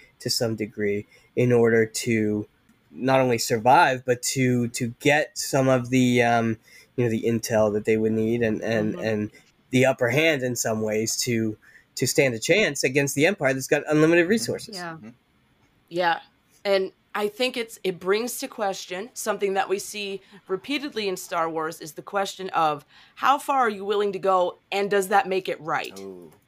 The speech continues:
Speaker 3: uh,
Speaker 4: And if you think
Speaker 1: Mm-hmm.
Speaker 4: about it, like, that goes back to the Jedi Council
Speaker 3: <laughs>
Speaker 4: interrogating Ahsoka.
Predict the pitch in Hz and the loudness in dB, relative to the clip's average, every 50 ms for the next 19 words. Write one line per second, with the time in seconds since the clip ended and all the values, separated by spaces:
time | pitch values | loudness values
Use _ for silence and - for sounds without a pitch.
0 | _ _ - 82 - 95 98 - - 208 196 190 185 185 185 - _ _ _ _ | _ _ -14 -12 -12 -12 -10 -4 -2 0 2 2 0 -2 -4 -10 _ _ _ _
1 | _ - 214 208 220 226 202 247 285 320 - 269 - 214 185 180 185 175 185 196 | _ -8 -8 -6 -6 -8 -6 -2 -2 0 0 2 2 4 4 4 2 2 2 0
2 | 185 185 - - _ - 240 320 320 330 349 285 226 214 262 240 226 220 - 196 | 0 0 -2 -6 _ -6 -4 -2 -2 0 -2 -2 -2 0 0 0 0 0 -4 -10
3 | 170 185 160 147 185 208 202 196 175 175 - - - 247 285 302 - 170 180 151 | -12 -12 -8 -4 -2 0 0 0 0 -2 -4 -8 -6 -4 -4 -4 -6 -6 -6 -6
4 | 123 165 - _ _ _ _ _ _ - 214 214 202 - 214 208 202 185 196 185 | -6 -8 -12 _ _ _ _ _ _ -6 -4 -4 -4 -4 -2 -2 0 2 2 2
5 | 170 170 165 156 - - - 190 247 269 - 202 120 - | 0 0 -4 -8 -8 -4 -2 -2 -2 -2 -4 -6 -10 -10